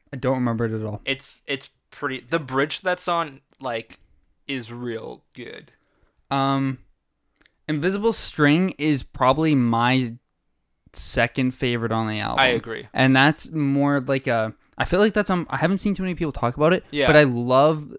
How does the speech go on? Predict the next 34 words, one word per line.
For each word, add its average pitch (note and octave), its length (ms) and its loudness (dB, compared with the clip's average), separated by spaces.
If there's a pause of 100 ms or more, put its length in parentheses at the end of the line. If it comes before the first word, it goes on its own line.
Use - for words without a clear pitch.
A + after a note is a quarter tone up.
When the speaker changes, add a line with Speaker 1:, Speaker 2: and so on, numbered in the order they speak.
Speaker 1:
it C#3 180 -4
shows D3 300 2
a E3+ 80 4
lot C3 280 4
of C#3 60 0
maturity C3 580 -2
from D3 240 -4
her D#3 280 2
Speaker 2:
It's F#3+ 240 -4
one G#3 180 2
Speaker 1:
compared C#3 140 4
Speaker 2:
of, B2+ 60 -10
Speaker 1:
to A2+ 380 0
Speaker 2:
it's G3+ 180 -2
one G3 140 -2
of B3 120 -4
the A#3 120 -4
only, E3 220 -6
like, D3+ 200 -4
genuine C3 540 -6
love G#2+ 220 -4
songs A2 300 -14
on G#2+ 120 -10
the G#2+ 160 -10
Speaker 1:
Mm, G#2+ 60 -10
Speaker 2:
album, E3+ 400 -2
and D#3+ 140 2
Speaker 1:
it's F3+ 80 -2
Speaker 2:
it's - 60 -8
Speaker 1:
true. C3+ 200 2
Speaker 2:
a - 80 -4
really F3 300 -2
good G3 340 -6
one. - 340 -14